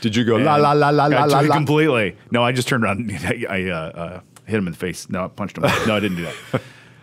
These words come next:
Speaker 2: But we, you have to monitor those things 'cause you get, let that stuff get in your head, it'll kill you, and we know what happens,
Speaker 1: Yep.
Speaker 2: right? You hear
Speaker 1: Yep.
Speaker 2: that kind of stuff, like, "No, no, no, no."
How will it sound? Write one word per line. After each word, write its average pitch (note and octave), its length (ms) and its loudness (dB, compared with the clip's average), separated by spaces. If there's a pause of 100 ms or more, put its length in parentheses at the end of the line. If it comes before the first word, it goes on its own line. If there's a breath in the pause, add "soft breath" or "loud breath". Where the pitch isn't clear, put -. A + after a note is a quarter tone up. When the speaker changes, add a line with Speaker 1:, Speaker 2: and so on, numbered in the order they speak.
(120)
Speaker 2:
But D#3 140 -8
we, D3 160 -2
you C#3 220 2
have B2+ 240 -2
to B2 60 0
monitor A2+ 460 0
those F2 240 -4
things D#2+ 300 -4
'cause G#2 160 -2
you A2 100 2
get, B2+ 140 0
let B2+ 180 0
that A#2+ 180 0
stuff A2+ 260 -4
get A#2+ 120 0
in G2 60 -4
your G2+ 140 0
head, G2+ 440 -2
it'll F2+ 240 -8 (140)
kill D3 200 0
you, F#2 300 0
and F#2 160 -6
we G2 60 -4
know G#2+ 120 -2
what A2+ 140 0
happens, B2 340 -2
Speaker 1:
Yep. G#2 200 2
Speaker 2:
right? A2 240 -2
You G2 100 -4
hear A#2 80 0
Speaker 1:
Yep. - 100 2
Speaker 2:
that - 120 -2
kind B2+ 160 -2
of A#2 60 -4
stuff, B2+ 260 -2
like, E2+ 100 -6
"No, G2 560 0
no, F2 160 -6
no, E2 100 -8
no." D2 220 -12